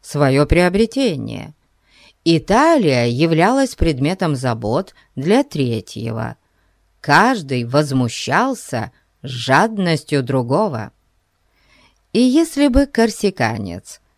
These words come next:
дождался в своём плену, пока все эти господа не передерутся между собой,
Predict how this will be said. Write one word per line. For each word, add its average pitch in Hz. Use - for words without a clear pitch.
дождался 165
в -
своём 123
плену, 220
пока 156
все 156
эти 151
господа 160
не 156
передерутся 190
между 120
собой, 117